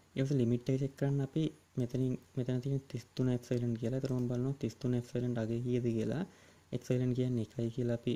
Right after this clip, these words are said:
කලින් හෙව්වා. එතකොට මේ තිස් තුන එක්සලන්ට් එකේ අගය වෙන්නේ තිස් තුනයි.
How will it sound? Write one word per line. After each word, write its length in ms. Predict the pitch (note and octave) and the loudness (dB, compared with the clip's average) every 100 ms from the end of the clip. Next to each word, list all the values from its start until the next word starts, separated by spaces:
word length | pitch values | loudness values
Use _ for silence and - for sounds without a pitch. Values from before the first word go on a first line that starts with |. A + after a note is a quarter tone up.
| - - - - | -4 -14 -20 -8
කලින් 300 | B2 A#2+ B2 | -2 0 0
හෙව්වා. 320 | B2+ C#3 G#3+ - - - - | 0 0 0 -4 -16 -20 -8
එතකොට 300 | - A#2+ A#2 | -2 0 0
මේ 140 | A2+ | 0
තිස් 120 | A2 - | -2 -4
තුන 140 | B2 | -2
එක්සලන්ට් 540 | A#2+ A#2+ - A#2 A#2 A2 | 0 -2 -2 0 0 0
එකේ 200 | A2+ A2 - - | 0 -2 -4 -6
අගය 180 | A2+ A#2+ | -2 0
වෙන්නේ 220 | A2+ C#3+ D#3+ | 0 0 0
තිස් 120 | D3+ | -2
තුනයි. 300 | - A2 | -2 -2